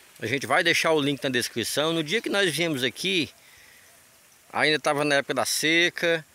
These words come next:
o milho quase se perdendo, e aí começou a chover. E agora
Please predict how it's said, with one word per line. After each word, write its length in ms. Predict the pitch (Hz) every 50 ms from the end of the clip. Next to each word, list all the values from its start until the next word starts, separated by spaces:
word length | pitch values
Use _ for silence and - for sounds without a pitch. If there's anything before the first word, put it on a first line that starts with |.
| - _ - -
o 140 | - 131 139
milho 760 | 151 151 156 160 160 165 165 147 147 143 139 135 123 113 107 101 - - _ - - - -
quase 340 | - 165 180 180 185 165
se 160 | 147 - - 139
perdendo, 720 | - 135 117 107 113 104 113 123 135 151 160 170 160 - - - - _ - _ - - - -
e 100 | 302 262
aí 180 | 247 247 233 233
começou 400 | - - 226 226 214 - - 220
a 40 | 202
chover. 480 | - - 208 175 180 165 120 92 - - - - - - - - _ - - - - - - - - - - _ _ _ - _ _ -
E 80 | 135
agora 640 | 143 147 147 131 147 156 170 175 175 160 131 101 85